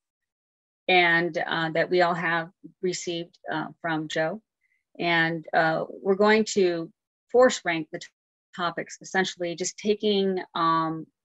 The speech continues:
the list. We're gonna go through it and, uh, allow commissioners to briefly present the, the, the commissioners. I don't know, Joe, you and I, between the two of us, we can coordinate how folks are gonna be, um, uh, talking about, uh, each of the topics, the proposed topics,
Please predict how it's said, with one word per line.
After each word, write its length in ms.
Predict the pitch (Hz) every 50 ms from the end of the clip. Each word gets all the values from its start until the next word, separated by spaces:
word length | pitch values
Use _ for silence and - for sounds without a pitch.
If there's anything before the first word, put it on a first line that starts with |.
| _
the 60 | - 175
list. 260 | 185 196 196 - -
We're 60 | -
gonna 160 | 190 180 175
go 200 | 160 - 175 170
through 300 | 165 - - 190 185 190
it 180 | 196 196 190 - _ _ _ _ _ _ _ _ _ _ _
and, 640 | - 175 175 170 170 165 165 165 160 160 160 160 160 165
uh, 280 | 160 160 160 156 156 -
allow 260 | - 175 180 180 180 180
commissioners 500 | 180 208 196 196 208 202 - 214 202 -
to 80 | 196
briefly 360 | 175 196 196 - - 196 196 -
present 440 | - 190 185 - 180 175 175 175 -
the, 80 | 180 - _ - - _ -
the, 180 | 175 170 - -
the 120 | 190 - -
commissioners. 420 | - 196 196 185 - - 190 190 - -
I 100 | 196 202
don't 140 | 214 - 214
know, 140 | 208 180 190
Joe, 380 | - - 190 185 185 185 185 -
you 160 | 190 196 196
and 100 | 196 185
I, 120 | 180 180 180 _ -
between 160 | - 190 185
the 40 | -
two 120 | - 190
of 80 | 180 180
us, 100 | 175 - -
we 80 | 175
can 120 | - 175 170
coordinate 480 | _ - 175 170 175 175 170 165 147 _ _ - - - - _
how 320 | - 196 180 175 175 175 175
folks 320 | - 190 185 180 - -
are 60 | 180 170
gonna 200 | 175 175 170 160
be, 380 | 165 170 165 160 160 160 156 -
um, 360 | 165 160 156 156 156 160 - -
uh, 180 | - 147 147 - - _ _ _ _ _ -
talking 480 | - 185 185 185 - 170 160 156 - - _ _ _ _ -
about, 320 | - - 180 180 180 - _ _ -
uh, 180 | 170 165 160 151 -
each 220 | 190 190 196 - - -
of 200 | 175 165 160 160 _ _ -
the 60 | 165
topics, 420 | - - 170 170 170 - 208 202 -
the 60 | 180
proposed 380 | 175 165 - - 170 175 165 -
topics, 460 | 175 170 165 - 160 - - -